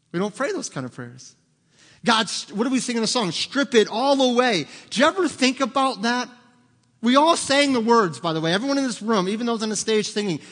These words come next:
said, "Lord, strip it all away." What if you actually prayed that and God actually did that?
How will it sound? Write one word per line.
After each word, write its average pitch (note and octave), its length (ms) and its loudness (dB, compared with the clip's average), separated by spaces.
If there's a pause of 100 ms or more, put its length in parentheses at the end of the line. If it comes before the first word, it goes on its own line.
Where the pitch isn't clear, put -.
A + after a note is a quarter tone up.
said, F3+ 360 0
"Lord, G#3 360 4 (160)
strip B3+ 580 0 (220)
it F#3 200 0
all A3 580 0
away." G3 460 2 (220)
What A3+ 180 0
if - 140 -8
you C4 180 -2
actually A#3 720 -2
prayed F#3 360 -2
that A3+ 240 0
and G#3 120 -2
God G#3+ 320 2
actually G3 640 -4
did D3+ 220 -4
that? A2+ 240 -12